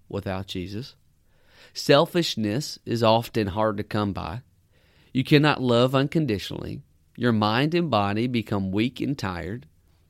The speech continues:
Restless is the best word that describes you when you don't start your day with Jesus.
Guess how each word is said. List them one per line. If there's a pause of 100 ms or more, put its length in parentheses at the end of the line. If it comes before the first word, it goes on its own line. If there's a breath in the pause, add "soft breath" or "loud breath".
(160)
Restless
is
the
best
word
that
describes
you (400 soft breath)
when
you
don't
start
your
day
with
Jesus.